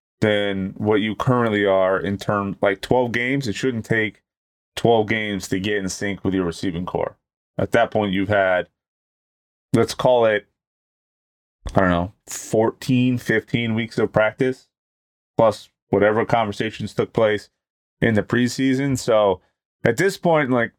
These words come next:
and, <sighs> I mean, you, I, you see it every now and again, but, like, f-, seven years ago, we were talking about the cliff for Brady. I haven't heard anybody mention the cliff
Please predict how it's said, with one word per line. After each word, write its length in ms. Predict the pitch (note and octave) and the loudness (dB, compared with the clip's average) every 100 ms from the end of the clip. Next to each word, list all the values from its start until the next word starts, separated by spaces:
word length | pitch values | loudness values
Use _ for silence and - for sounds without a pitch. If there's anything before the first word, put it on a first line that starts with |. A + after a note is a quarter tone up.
| _ _ _ - - | _ _ _ -6 -2
and, 200 | B2+ A2+ _ _ _ _ | -2 -4 _ _ _ _
<sighs> 380 | _ _ _ - | _ _ _ -6
I 680 | - - - _ _ - | -6 -6 -12 _ _ 0
mean, 160 | B2+ B2+ | 2 2
you, 180 | B2 C3 - - | 0 -2 -10 -4
I, 180 | - C3+ | -2 0
you 120 | C#3 | 0
see 220 | - A#3+ | -2 -4
it 100 | A3+ | -4
every 320 | - D3+ D#3 B2+ | -2 0 0 0
now 220 | D3+ G#3 | 0 0
and 80 | C3 | 0
again, 440 | A#2 A2+ G#2 G2 _ _ _ _ _ _ _ _ _ _ _ _ | -2 -2 -4 -8 _ _ _ _ _ _ _ _ _ _ _ _
but, 180 | B2 A2+ | 2 4
like, 260 | A2 G#2 - | 2 0 -2
f-, 200 | - - - | -14 -16 -14
seven 560 | - - - G3+ F#3 E3 | -14 -12 -2 0 2 2
years 300 | F#3+ F#3 C#3+ | 2 2 2
ago, 260 | B2 G#2+ | 4 4
we 80 | G#2 | 2
were 80 | G#2 | 0
talking 260 | B2+ B2 G#2+ | 0 0 2
about 180 | A2+ G#2+ | 0 0
the 60 | |
cliff 240 | G2+ B2+ A#2 | 0 0 0
for 140 | G#2 | 0
Brady. 480 | F2 A2+ G2 F2+ E2+ - | 0 0 0 -4 -8 -4
I 100 | A2 | 0
haven't 160 | C#3+ F3 | 2 2
heard 240 | D#3+ D3 - | 2 2 -2
anybody 760 | D3+ E3 C#3 B2 A2 G2+ F#2+ _ _ _ _ - | -2 0 2 2 0 -2 -8 _ _ _ _ 2
mention 380 | A#2+ A2 A#2 | 2 0 -4
the 100 | G#2+ | -4
cliff 420 | G2+ A#2+ A2+ - | 0 2 2 0